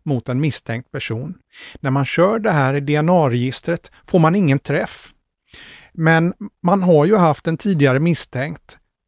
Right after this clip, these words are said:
som man då vill prova emot. Eh, men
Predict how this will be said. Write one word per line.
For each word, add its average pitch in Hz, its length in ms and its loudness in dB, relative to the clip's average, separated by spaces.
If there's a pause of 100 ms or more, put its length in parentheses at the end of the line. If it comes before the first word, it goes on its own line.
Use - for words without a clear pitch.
som 160 160 -2
man 147 120 2
då 131 120 2
vill 123 300 0 (380)
prova 156 400 0
emot. 135 520 0 (540)
Eh, 147 440 2 (300)
men 160 460 0